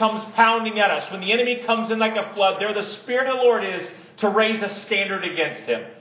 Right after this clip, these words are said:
And Father God, today we raise a standard against it and say, "You might have hoped to pound us down.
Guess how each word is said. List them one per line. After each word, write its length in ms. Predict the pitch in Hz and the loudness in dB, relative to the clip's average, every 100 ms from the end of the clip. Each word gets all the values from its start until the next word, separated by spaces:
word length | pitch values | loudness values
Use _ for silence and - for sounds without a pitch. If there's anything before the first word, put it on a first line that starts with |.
| - _ _ | -20 _ _
And 100 | 156 151 | -6 4
Father 240 | 220 226 | 6 6
God, 300 | 220 226 226 | 4 2 2
today 260 | 226 226 226 | 2 4 4
we 80 | 214 | 2
raise 300 | 214 214 202 | -2 -2 -4
a 180 | 196 - | -8 -2
standard 340 | 214 208 202 | 0 0 -2
against 320 | 202 196 190 180 | -2 -2 -2 -6
it 80 | |
and 100 | 156 | -6
say, 160 | - 196 | -2 -2
"You 160 | 196 226 | 0 2
might 220 | 226 220 | 4 2
have 100 | 214 | 2
hoped 300 | 214 220 220 | 0 0 -2
to 60 | |
pound 380 | 190 - 202 208 | -4 0 0 0
us 160 | 208 202 | -4 -2
down. 420 | 202 160 143 - | 0 2 0 -4